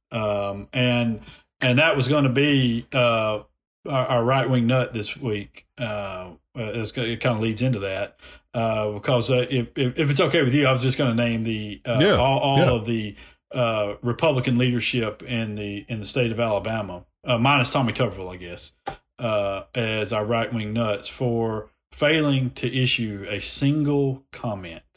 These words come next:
Speaker 1: about the, the Chauvin verdict, uh,
Speaker 2: Yeah.
Speaker 1: the George Floyd, you know, case, what it meant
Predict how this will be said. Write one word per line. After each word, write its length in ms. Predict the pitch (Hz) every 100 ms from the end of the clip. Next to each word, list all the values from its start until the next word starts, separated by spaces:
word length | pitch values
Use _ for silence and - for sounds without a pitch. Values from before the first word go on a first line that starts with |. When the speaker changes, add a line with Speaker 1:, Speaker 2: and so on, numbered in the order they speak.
| _ _ _ _ -
Speaker 1:
about 600 | 92 101 101 98 - 110
the, 280 | 101 95 -
the 140 | 101
Chauvin 360 | - 117 117 117
verdict, 420 | 117 120 120 _ _ _ _ - _ _ -
uh, 300 | 98 95 92
Speaker 2:
Yeah. 60 | 92
Speaker 1:
the 100 | 69
George 260 | 113 104 -
Floyd, 520 | - 117 113 104 101
you 120 | - 104
know, 200 | 98 95
case, 380 | - 110 104 -
what 200 | 113 117
it 100 | 120
meant 300 | 113 107